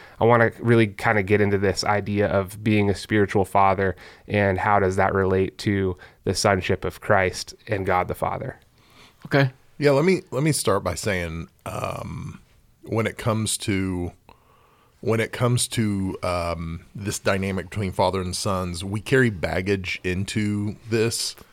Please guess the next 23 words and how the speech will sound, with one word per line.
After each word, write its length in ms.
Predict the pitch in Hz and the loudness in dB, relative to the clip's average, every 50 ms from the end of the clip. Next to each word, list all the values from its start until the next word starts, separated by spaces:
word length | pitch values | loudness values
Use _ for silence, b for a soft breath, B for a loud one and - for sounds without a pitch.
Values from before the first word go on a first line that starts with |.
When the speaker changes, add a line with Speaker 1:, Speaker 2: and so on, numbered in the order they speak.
| b b b b | b b b b
Speaker 3:
All 220 | - 92 90 101 | 0 0 2 2
of 100 | 107 107 | 2 0
us 140 | 120 117 - | 0 -2 -2
do. 120 | - 131 | 0 2
Speaker 2:
Yes. 440 | 123 120 135 135 135 - - B B B B B B _ | 4 4 4 2 -2 -6 -10 B B B B B B _
Speaker 3:
Because 720 | - 113 98 - - 104 101 98 95 95 90 90 87 - - - _ _ _ _ _ _ _ | -2 -2 -2 0 0 0 0 0 0 -2 -4 -6 -6 -8 -10 -12 _ _ _ _ _ _ _
if 220 | - 104 101 - 110 | -8 -8 -6 -4 -2
you 120 | 113 120 | 0 2
were 260 | 123 123 123 117 117 - - - | 4 4 4 2 0 -2 -4 -8
like 220 | - - 98 95 - | -2 -2 0 0 0
me, 340 | 104 110 110 117 123 147 165 | -2 0 0 2 2 0 0
and 160 | 160 135 110 | -2 -2 -2
I 100 | 107 98 | 0 0
was 120 | 98 - | -2 -2
fortunate 500 | - - 113 110 107 - - 107 104 95 | -4 0 0 0 2 0 -2 -2 -4 -4
to 80 | - 92 | -4 -4
have 160 | 82 104 90 | -4 -2 -2
a 80 | 98 92 | -2 -6
godly 540 | 95 87 - 95 95 101 101 104 104 104 | -4 -2 0 2 2 2 2 0 -2 -4
father 640 | 92 - - - 85 85 87 87 85 78 90 104 - B B B B B B B B B B | -6 -6 -2 0 2 2 2 0 0 -4 -4 -6 -8 B B B B B B B B B B
who 180 | _ 110 98 92 | _ 0 2 2
I 120 | 92 98 | 2 2
think 420 | - - - 110 101 92 - - | 0 -2 -2 -2 -2 -4 -8 -12